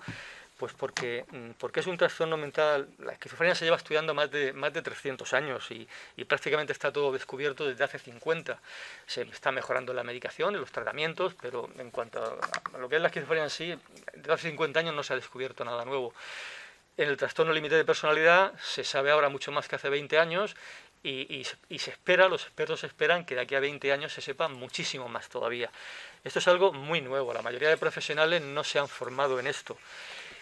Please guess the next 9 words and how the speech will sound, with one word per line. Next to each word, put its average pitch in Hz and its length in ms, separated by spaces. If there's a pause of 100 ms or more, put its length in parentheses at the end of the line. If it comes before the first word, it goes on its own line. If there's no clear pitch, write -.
(240)
y 151 180
esto 170 280
no 170 100
ha 208 40
llegado 175 360
a - 20
las 135 200
universidades. 127 920 (800)
Eh, 135 440